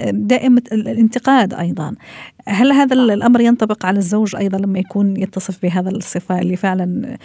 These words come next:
Speaker 1: هي مش، مش، مش جميلة ومش لطيفة لما يكون معنا هذا النوع من الأزواج والزوجات أيضًا؟
Speaker 2: خلينا نستفيد هلأ من الكوفيد تسعتاشر وقعدة الرجال بالبيت.
Speaker 1: مم.
Speaker 2: أول شيء اللي صار عنده الرجل بقعدته بالبيت، هو عنده عدم رضا عن ذاته.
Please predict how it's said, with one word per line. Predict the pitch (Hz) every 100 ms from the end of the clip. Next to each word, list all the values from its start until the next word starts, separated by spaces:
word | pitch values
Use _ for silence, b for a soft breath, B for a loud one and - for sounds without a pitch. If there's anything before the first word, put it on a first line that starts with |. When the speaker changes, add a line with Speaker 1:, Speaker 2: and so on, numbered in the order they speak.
| B B B B
Speaker 1:
هي | 208 190
مش، | 196 - 196
مش، | 196 -
مش | 214 208
جميلة | 190 202 226 196
ومش | 220 -
لطيفة | 202 - 254 -
لما | 170 175 175
يكون | - 190
معنا | 170 175 175 170
هذا | 180
النوع | 185 170
من | 170
الأزواج | 175 180 170 170 170
والزوجات | 180 165 190 233 196 -
أيضًا؟ | - - - _ _
Speaker 2:
خلينا | - 349 403 370
نستفيد | - 294 302 254
هلأ | 269 285
من | 220
الكوفيد | 226 269 247
تسعتاشر | 220 208 - 269 254
وقعدة | 226 233 220
الرجال | 202 190 220 226
بالبيت. | 180 160 139 120 - -
Speaker 1:
مم. | 196
Speaker 2:
أول | 349 269
شيء | -
اللي | 254 214 -
صار | 254 226
عنده | 226 220
الرجل | 196 220 220
بقعدته | 185 202 233 -
بالبيت، | 180 180 175 180 202 - B B B
هو | 254 277 -
عنده | 285 262 262 254
عدم | 240 269 262 247 -
رضا | 190 220 277 240
عن | 185 180 175 180
ذاته. | 156 - 139